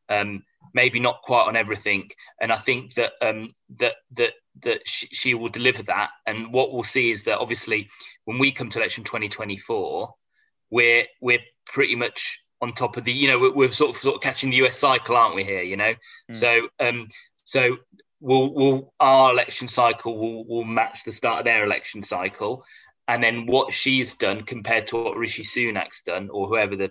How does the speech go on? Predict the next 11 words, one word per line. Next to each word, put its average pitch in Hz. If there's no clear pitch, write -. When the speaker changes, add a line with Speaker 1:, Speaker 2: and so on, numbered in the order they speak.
Speaker 1:
chancellor 110
is 104
by 95
that 98
point, 104
if 98
he 104
survives 101
that -
long, 95
um, 113